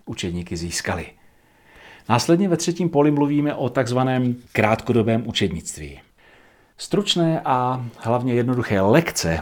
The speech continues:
můžou být užitečné. Kterých pět nebo nejvýš deset věcí potřebuje nový křesťan vědět, prožít a naučit se dělat, aby se zdravě duchovně rozvíjel?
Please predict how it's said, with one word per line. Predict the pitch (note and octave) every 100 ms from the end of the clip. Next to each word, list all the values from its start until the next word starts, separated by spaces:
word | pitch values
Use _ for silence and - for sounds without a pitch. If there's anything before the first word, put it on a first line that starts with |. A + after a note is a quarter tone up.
| -
můžou | D3 D#3
být | D3 D3
užitečné. | - G#2+ A#2 - - D2 - - -
Kterých | - - F#3 F#3+ -
pět | - C3+ C#3 C3+ A2
nebo | G2+ G#2+
nejvýš | A#2+ B2 B2 -
deset | D3+ D3 - D3
věcí | A#2 B2 - F2+
potřebuje | C3 - C#3+ C#3 B2
nový | B2+ C#3
křesťan | - B2 - A2+
vědět, | F#2 A2 A2+ A#2+ A#2+ - - -
prožít | G#2+ A#2+ A2 A2+ A2+ - - - - -
a | G2
naučit | B2 - A#2
se | - G#2
dělat, | G2 A#2+ A#2 G#2 - -
aby | - G2+
se | G#2 G2+
zdravě | F2 G2 G2+ G2 G2
duchovně | F2 E2+ F#2+ F#2 F2
rozvíjel? | E2+ F2 E2+ D#2 D2+